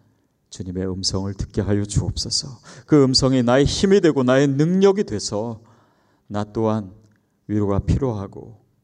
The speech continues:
격려가 필요한 사람들에게 다가갈 수 있도록, 그리고 내 삶을 통해서 하나님의 그런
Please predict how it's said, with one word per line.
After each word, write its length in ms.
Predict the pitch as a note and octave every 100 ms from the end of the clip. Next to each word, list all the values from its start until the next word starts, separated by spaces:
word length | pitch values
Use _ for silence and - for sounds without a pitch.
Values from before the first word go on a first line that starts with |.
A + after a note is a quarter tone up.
| _ _ _
격려가 400 | _ - - F#2+
필요한 400 | F2+ - C3 B2
사람들에게 600 | G#2+ A2+ A2+ G#2 G#2+ G2
다가갈 480 | F#2+ - F2+ A2 A#2
수 160 | A2 A2+
있도록, 520 | G#2 - G#2+ G#2+ - _ _ _ _
그리고 260 | - D3+ D#3+
내 180 | D3+ F3
삶을 400 | - F#3+ F#3+ F3+
통해서 340 | D#3 B2+ B2
하나님의 580 | A2 C3+ C#3 C3+ C3 B2
그런 240 | B2 A#2